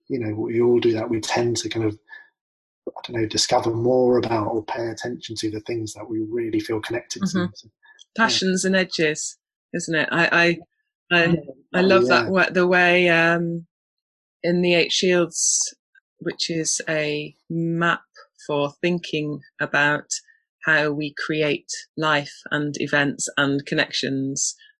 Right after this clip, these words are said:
Speaker 2: um, for people at home who might not know of the Eight Shields. And the Eight Shields is, uh, is the institute that the Art of Mentoring has come out of. And, um,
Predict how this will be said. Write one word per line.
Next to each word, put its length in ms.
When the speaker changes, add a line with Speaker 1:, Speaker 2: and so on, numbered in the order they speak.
Speaker 2:
um, 460
for 80
people 500
at 160
home 380
who 100
might 180
not 180
know 300
of 120
the 100
Eight 160
Shields. 300
And 80
the 60
Eight 140
Shields 420
is, 240
uh, 380
is 320
the 400
institute 720
that 220
the 360
Art 140
of 220
Mentoring 600
has 180
come 160
out 200
of. 240
And, 360
um, 400